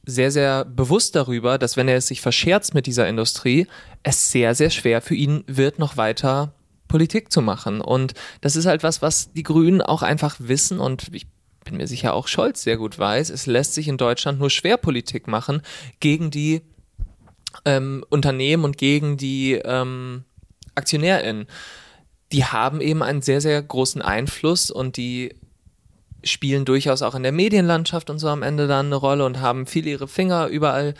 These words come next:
drin. Und das ist, es braucht sozusagen Mut und es braucht auch,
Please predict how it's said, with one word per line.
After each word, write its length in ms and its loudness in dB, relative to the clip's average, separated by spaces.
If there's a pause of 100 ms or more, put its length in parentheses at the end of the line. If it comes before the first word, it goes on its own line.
(380)
drin. 260 2
Und 100 -4
das 140 2
ist, 300 -2 (360)
es 120 -2
braucht 400 0
sozusagen 880 -4 (920)
Mut 280 4
und 80 -2
es 100 -2
braucht 400 -2
auch, 520 0